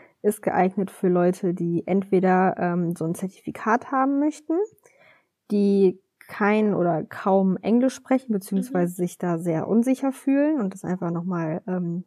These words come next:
Speaker 1: lernen, auffrischen wollen. Ähm, für alle, die vielleicht noch, also die das, mm, die nur Sprachschule machen möchten, das jetzt gar nicht mit Work and Travel oder so etwas verbinden möchten,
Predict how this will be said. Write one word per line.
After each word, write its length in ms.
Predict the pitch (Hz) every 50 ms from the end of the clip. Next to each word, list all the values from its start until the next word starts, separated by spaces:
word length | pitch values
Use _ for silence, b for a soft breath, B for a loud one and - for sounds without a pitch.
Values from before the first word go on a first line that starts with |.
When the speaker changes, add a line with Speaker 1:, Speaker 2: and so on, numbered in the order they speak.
| -
Speaker 1:
lernen, 480 | - 190 185 185 185 185 185 180 180 -
auffrischen 640 | - 202 240 - - - - 294 - - 294 285 277
wollen. 300 | 285 285 294 302 320 370 415 - b b b b b b b b b b b b -
Ähm, 400 | 226 220 220 208 208 208 202 208
für 180 | 202 - - -
alle, 220 | - 196 220 214
die 140 | 196 208 202 190
vielleicht 440 | - - 190 185 180 190 185 -
noch, 240 | 202 180 180 180 -
also 300 | - 175 175 175 180 175
die 180 | 175 180 180 175
das, 400 | 180 170 175 - - - - 202 - _ _ _ _ _ _ _ -
mm, 320 | 190 185 180 175 175 170 170 185 190 _ - _ _ _ _ -
die 180 | - 190 180
nur 280 | 180 185 196 226 254 269
Sprachschule 500 | 262 - - 247 240 240 240 - 233 233
machen 260 | 220 214 208 - 220
möchten, 240 | 208 214 208 - 190
das 120 | 175 175 -
jetzt 160 | 180 - -
gar 140 | 180 185 185
nicht 220 | 185 180 - -
mit 180 | 190 190 - -
Work 180 | 190 185 185 185
and 120 | 180 -
Travel 300 | - 196 180 180 180 175
oder 160 | 175 175 175
so 100 | 175 180
etwas 260 | 175 180 180 175 -
verbinden 420 | - - 190 208 214 226 220 226 208
möchten, 420 | 202 202 196 - - 196 196 196